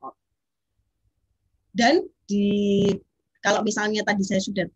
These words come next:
tunjukkan, eh, itu masih banyak banget Bapak Ibu foto-fotonya dari mereka-mereka yang sudah berhasil, apalagi beberapa bulan ini sangat banyak juga mereka-mereka yang memiliki lompatan yang luar biasa di bisnis ini.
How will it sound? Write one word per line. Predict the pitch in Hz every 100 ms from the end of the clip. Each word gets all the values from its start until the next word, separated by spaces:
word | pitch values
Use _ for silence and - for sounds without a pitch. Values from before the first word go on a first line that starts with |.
| _ _ _ _
tunjukkan, | 214 214 - - 247 269
eh, | 196 185 185
itu | 233 330
masih | 311 294 - -
banyak | 208 220 185
banget | 196 247 -
Bapak | 190 185
Ibu | 185 -
foto-fotonya | 226 - 233 226 233 233 240 226
dari | 190 190 233
mereka-mereka | 220 208 208 202 196
yang | 214 202
sudah | 196 180
berhasil, | - 175 185 269 285 330 _ _
apalagi | - 214 202 202 254 196
beberapa | 190 196
bulan | 185 190 185
ini | 208 220 277 302 - _
sangat | - 202 214 202
banyak | 190 190 185 196
juga | 196 208 285
mereka-mereka | 208 196 208 202 202 190 247 254 262 _ _ -
yang | 208 208
memiliki | 196 202 208 214 240
lompatan | 214 202 196 202 214
yang | 202 190
luar | 185 180 180
biasa | 180 170 185 196
di | 175
bisnis | 175 - 165 -
ini. | 170 165 160